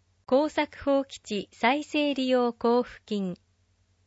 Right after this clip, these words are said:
条件。市町村が耕作放棄地と認定している農地であること。十アールあたり十万円以上の再生費用を要すること。再生した農地は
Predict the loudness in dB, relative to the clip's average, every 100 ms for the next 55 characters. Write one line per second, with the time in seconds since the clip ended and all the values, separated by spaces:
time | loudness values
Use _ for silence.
0 | _ _ _ _ _ 0 2 2 0 -4
1 | -4 -8 _ _ _ _ _ _ _ _
2 | -10 -2 -2 0 -2 -2 -2 -4 -6 -2
3 | 0 0 -4 -6 -2 0 0 -8 -8 -2
4 | -2 -2 0 0 0 -2 -2 0 0 0
5 | -2 -4 -4 -2 -2 -4 -8 -6 -8 -8
6 | _ _ _ _ _ _ _ _ _ _
7 | -4 -2 0 0 0 0 -2 -4 -4 -10
8 | -8 -2 0 0 -2 -2 -4 -4 -2 0
9 | 0 0 -4 0 0 0 -2 -4 -4 -4
10 | -2 0 0 0 0 -2 -2 -4 -2 -6
11 | -6 -8 _ _ _ _ _ _ _ _
12 | _ _ 0 0 0 -2 -2 -4 -4 -2
13 | -4 -6 -4 -2